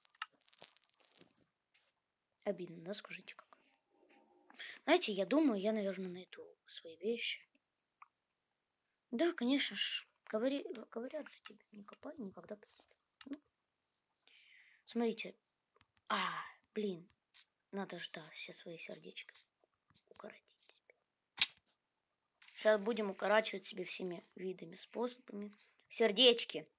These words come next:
Чтобы, как бы, чтобы все было честно. Упали,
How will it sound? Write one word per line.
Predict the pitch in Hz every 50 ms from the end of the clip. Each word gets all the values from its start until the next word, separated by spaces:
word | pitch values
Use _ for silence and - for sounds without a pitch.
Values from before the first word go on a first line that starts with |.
| _ _ _ - - - - - - - _ _ _
Чтобы, | - - - - 208 190 190 190 180 180 - - - - - - - - - - _ _ _ _ _ _ _ _ - _ _
как | - - 90
бы, | - - 185 190 - _ _ _ _ _ _ _ _ _ _ - _ _ _ _ _ _ _ _ _ _ _ _ - _ - _
чтобы | - - - 185
все | - - 208 175
было | 165 165 160 -
честно. | - - - - - - - - _ _ _ _ _ _ _ _ _ _ _ _ _ _ _ - - - - _ _ _ _ _ _ - - - - - - -
Упали, | - 214 202 - 269 285 302 302 294 277 269 262 262